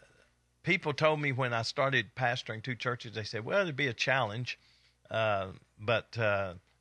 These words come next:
I thought, "Nah, it ain't no challenge." Oh, well, sometimes it is, 'cause it's hard to keep Cornerstone separate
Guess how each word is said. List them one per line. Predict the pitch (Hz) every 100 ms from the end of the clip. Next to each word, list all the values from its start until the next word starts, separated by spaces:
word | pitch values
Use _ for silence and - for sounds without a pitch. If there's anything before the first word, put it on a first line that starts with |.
| _ _ -
I | 110
thought, | - 117 - -
"Nah, | 269 226 208 - _ _
it | 202
ain't | 175 147
no | 131
challenge." | - 131 131 151 147 - _ _ _ _ _ 165
Oh, | 165 131
well, | 135
sometimes | - 170 160 135 107
it | 98
is, | 107 120
'cause | - 110 107
it's | -
hard | - 139 135
to | 107
keep | - 139 127 - _ _ _
Cornerstone | - 151 151 135 - 131 123
separate | 113 - 120 120 127 113